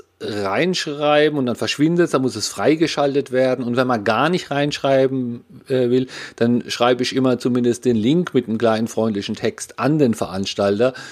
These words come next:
Schreib: „Hallo Veranstalter, schau mal, hier habe ich die ersten Bilder schon, die und die, das und das,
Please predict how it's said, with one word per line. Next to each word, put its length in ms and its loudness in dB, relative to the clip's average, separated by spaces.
Schreib: 220 0
„Hallo 320 2
Veranstalter, 640 0
schau 160 0
mal, 180 0
hier 140 2
habe 100 0
ich 60 -6
die 100 -4
ersten 260 -6
Bilder 320 2
schon, 460 0
die 140 2
und 120 2
die, 280 2
das 200 2
und 100 -2
das, 480 0